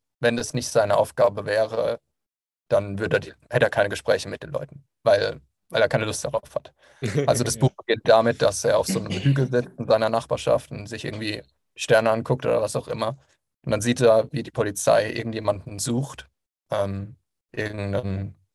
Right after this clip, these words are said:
Speaker 1: Kriminellen. Und er macht sich halt einen Spaß draus, vor denen wegzurennen. <laughs> Damit die denken, es wäre er. Und es macht er so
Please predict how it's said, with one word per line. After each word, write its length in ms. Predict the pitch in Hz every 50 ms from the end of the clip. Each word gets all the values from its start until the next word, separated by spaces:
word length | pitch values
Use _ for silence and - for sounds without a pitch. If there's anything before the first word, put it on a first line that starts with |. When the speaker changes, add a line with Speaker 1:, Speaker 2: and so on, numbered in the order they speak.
| _ _ _ _ _ _
Speaker 1:
Kriminellen. 540 | - - - 101 101 101 101 110 131 135 - _ _ _ _ _ _ _ -
Und 240 | - 113 110 110
er 100 | 117 113
macht 180 | 110 110 107 -
sich 120 | - -
halt 100 | - -
einen 60 | 117 104
Spaß 280 | - - 107 107 110 -
draus, 300 | - 117 104 101 - - - _
vor 140 | - 120 104
denen 180 | 107 107 101
wegzurennen. 600 | 101 107 - - - 110 95 110 104 107 120 131 135
<laughs> 300 | - - - - - _ _ - 349 - _ _ - - _ _ _ _ _ _ _ _ _ _ _ - - 370 - _ _ _ _ _ _ _ _ _ _ _ _ _ _ _ _ _ _ _ _ - - _
Damit 400 | - - 139 135 139 135 - -
die 100 | - 180
denken, 400 | 180 - - 165 - - 180 175
es 160 | 175 147 -
wäre 200 | - 147 139 -
er. 380 | - 143 143 143 139 143 143 - _ _ - _ _ _ _
Und 180 | - 143 143 139
es 80 | 131 -
macht 260 | 143 135 131 - -
er 100 | 139 131 120
so 360 | - 123 120 117 117 113 -